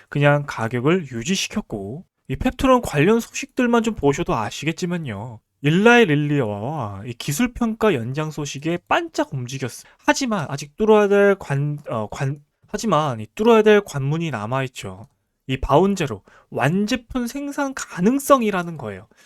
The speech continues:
자, 그러면 실질적으로 우리가 뚫어야 될 거는, 하지만 우리가 긍정적으로 바라볼 건 이 K바이오 산업의 필수적인 이 치료제는 결국 비만 약이죠. 이 살 빼는 게 이 헬스장도 가야 되고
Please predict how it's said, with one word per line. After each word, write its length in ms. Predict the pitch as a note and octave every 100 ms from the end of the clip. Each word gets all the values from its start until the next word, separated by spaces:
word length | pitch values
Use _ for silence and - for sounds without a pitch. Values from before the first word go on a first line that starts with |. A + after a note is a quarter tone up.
| _ -
자, 80 |
그러면 400 | D3 G#3 G3 D3+
실질적으로 960 | A2 - - C4+ - C#4 B3+ A#3+ A#3 A#3+
우리가 640 | G#3+ B2+ C3+ C3+ C#3 C#3 C#3+
뚫어야 280 | G#3+ G#3+ G3
될 180 | A2+
거는, 280 | - B2+ F3+ - _
하지만 480 | C#4+ C#4+ G#3+ D#3 C#3+ -
우리가 520 | C3 G3+ D3 C#3 C3+
긍정적으로 500 | - F3 C4 C#4+ C4+
바라볼 280 | - C3 A#2+
건 140 | C3+
이 60 | A#2+ -
K바이오 640 | - E4+ D4+ C3+ C3 C#3+
산업의 340 | A#2+ G#2 C#3+ C#3+ - - -
필수적인 800 | D#4 D4 - C#4+ C#4 B3+ C4+ F3+
이 140 | B2+
치료제는 560 | - - B3 D#3+ D#3 C#3
결국 260 | C3 C#3+ -
비만 320 | C#3+ F3 C3+
약이죠. 340 | A2 A2 - _ _ _
이 100 | C3+
살 220 | C#3 - D4
빼는 400 | D4 C4 C#3+ C#3+
게 320 | A#2+ G2 G#2+
이 40 |
헬스장도 500 | A2+ A#3 - A#3 G#3+
가야 260 | - - B2
되고 220 | A#2